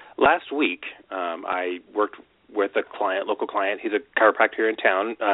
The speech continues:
named Doctor Adams, and he wanted to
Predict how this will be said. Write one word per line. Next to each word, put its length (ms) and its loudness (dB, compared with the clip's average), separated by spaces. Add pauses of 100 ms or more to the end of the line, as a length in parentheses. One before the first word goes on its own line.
named 340 -4
Doctor 280 4
Adams, 260 4 (480)
and 400 4 (180)
he 340 2
wanted 520 2
to 500 0